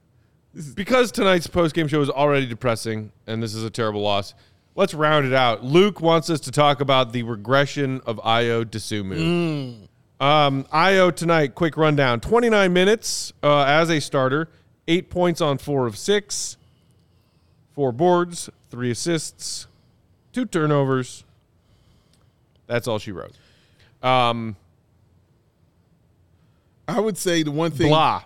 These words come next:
Speaker 2: Tonight was blah for Ayo.
Speaker 1: The main thing for me that will consistently hurt Ayo until it gets corrected is the three-point shooting.
Speaker 2: Can't shoot.
Speaker 1: And it, it, it is just huge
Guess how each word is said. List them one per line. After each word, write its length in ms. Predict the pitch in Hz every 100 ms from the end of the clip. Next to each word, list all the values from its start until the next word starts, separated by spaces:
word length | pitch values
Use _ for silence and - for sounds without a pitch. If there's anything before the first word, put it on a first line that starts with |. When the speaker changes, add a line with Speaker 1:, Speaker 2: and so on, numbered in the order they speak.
| _
Speaker 2:
Tonight 280 | - 170 202
was 160 | 190 151
blah 440 | 127 151 123 87 -
for 100 | 120
Ayo. 440 | 120 110 95 87 - _ _ -
Speaker 1:
The 160 | 135 143
main 360 | 147 185 202
thing 200 | 180 170
for 80 | 147
me 140 | 147
that 160 | 139 135
will 300 | 123 127 117 - _
consistently 720 | - 127 - 151 - 143 139
hurt 240 | 135 127
Ayo 480 | - 117 107 101 95 -
until 400 | - 123 151 139
it 140 | 123 123
gets 160 | 127 120
corrected 420 | 123 123 - 92
is 120 | 127
the 100 | 143
three-point 440 | 135 131 127 110
shooting. 340 | - 104 90 - -
Speaker 2:
Can't 200 | 156 143
shoot. 240 | 127 87 _ _ _ _ -
Speaker 1:
And 500 | 147 143 135 127 113
it, 80 | - _ _ _ _
it, 400 | 147 156 - 160 160
it 100 | 156 170
is 260 | 170 151 - _ _
just 420 | 127 143 139 - -
huge 640 | - 175 147 92 -